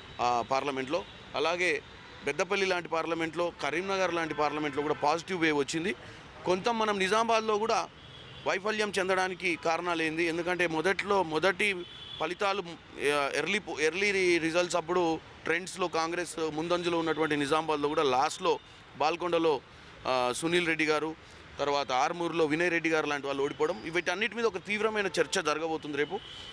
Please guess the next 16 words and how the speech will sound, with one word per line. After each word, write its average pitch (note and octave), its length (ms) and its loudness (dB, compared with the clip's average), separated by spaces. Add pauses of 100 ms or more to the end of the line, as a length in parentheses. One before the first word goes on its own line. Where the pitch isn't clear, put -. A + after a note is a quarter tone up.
(220)
ప్లస్ F3+ 140 0
అలాగే G#3+ 400 2
ముఖ్యమంత్రి G3+ 500 0
అయిన G3+ 100 0
తర్వాత F#3+ 280 0
రేవంత్ F#3+ 320 2
రెడ్డి F#3+ 180 2
గారు F#3 200 2
కూడా F#3 240 2 (500)
ముఖ్యంగా F#3 320 0
కార్యకర్తలు, F3 680 2
జనరల్ E3 320 0
సెక్రటరీలు, E3 460 0
వైస్ D3+ 260 0
ప్రెసిడెంట్లు, D#3+ 440 -4
సెక్రటరీలు, D#3 720 0